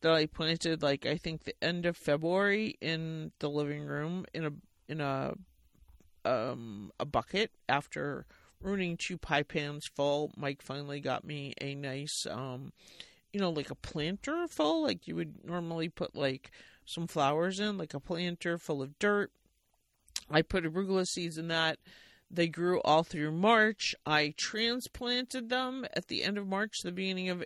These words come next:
April, outside, put them under some Agribond with some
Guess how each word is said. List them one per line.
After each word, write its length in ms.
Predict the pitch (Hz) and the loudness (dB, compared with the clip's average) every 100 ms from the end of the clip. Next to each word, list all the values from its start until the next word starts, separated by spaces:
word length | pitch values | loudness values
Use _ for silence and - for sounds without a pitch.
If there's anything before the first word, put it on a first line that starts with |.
| - | -4
April, 460 | 185 - 190 - - | -4 -2 -2 0 4
outside, 640 | 170 - - 190 190 180 | 4 4 2 4 4 2
put 140 | - 180 | -6 -6
them 160 | 190 | -4
under 300 | 180 180 185 | -4 -6 -8
some 180 | - 165 | -8 -2
Agribond 640 | 147 165 165 175 175 180 - - - - - - | 0 0 0 0 0 -2 -8 -14 -16 -16 -20 -4
with 220 | 175 170 | 0 0
some 360 | - 165 160 | 0 0 -2